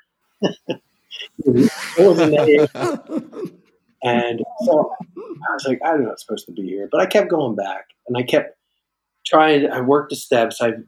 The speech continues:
Speaker 1: I would get a sponsor, and then I just could never give back to the program. I, I couldn't, I didn't have the stories like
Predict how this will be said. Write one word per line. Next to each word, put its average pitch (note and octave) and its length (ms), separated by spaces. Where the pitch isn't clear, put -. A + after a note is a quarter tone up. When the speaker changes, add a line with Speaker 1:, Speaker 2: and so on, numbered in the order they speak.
Speaker 1:
I G#2+ 140
would A2+ 160
get B2+ 140
a B2 40
sponsor, A2 580
and G#2+ 200
then G#2+ 320
I - 40
just - 200
could C#3+ 140
never B2 320
give A#2 280
back A2+ 340
to A2 120
the - 140
program. C#3+ 520
I, A2 140
I A2+ 40
couldn't, C3 380
I A#2+ 60
didn't C3+ 180
have A#2 100
the G#2 80
stories A#2 720
like G2 160